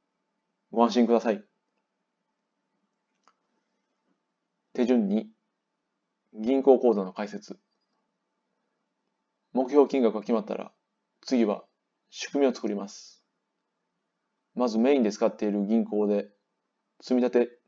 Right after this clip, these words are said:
定期預金があるか調べましょう。銀行によってはキャッチーな名前になってます。ホームページで確認してみてください。給料の入る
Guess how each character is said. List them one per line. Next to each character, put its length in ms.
定 160
期 100
預 100
金 100
が 80
あ 40
る 60
か 80
調 160
べ 60
ま 120
し 60
ょ 200
う。 100
銀 200
行 100
に 60
よ 80
っ 40
て 120
は 160
キ 80
ャ 40
ッ 80
チ 120
ー 40
な 80
名 80
前 140
に 40
な 60
っ 20
て 80
ま 140
す。 320
ホ 240
ー 20
ム 40
ペ 100
ー 60
ジ 60
で 160
確 220
認 40
し 80
て 80
み 60
て 60
く 80
だ 60
さ 120
い。 120
給 160
料 80
の 100
入 180
る 200